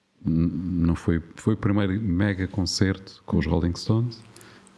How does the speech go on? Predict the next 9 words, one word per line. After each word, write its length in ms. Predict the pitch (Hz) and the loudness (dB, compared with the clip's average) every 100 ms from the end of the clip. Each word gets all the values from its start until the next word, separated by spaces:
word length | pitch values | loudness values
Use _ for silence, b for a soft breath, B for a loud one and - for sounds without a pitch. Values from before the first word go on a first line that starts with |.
| - | -2
no 60 | |
estádio 340 | 76 - 80 80 | -2 0 0 0
José 180 | 78 87 | 0 -2
Alvalade, 420 | 82 87 98 113 - - B B B _ _ | 0 0 0 -2 -8 -20 B B B _ _
no 100 | 85 | -2
dia 160 | 78 82 | 0 2
dez 240 | 82 80 | 2 0
de 120 | 80 | -2
junho, 260 | 85 95 113 | 0 0 0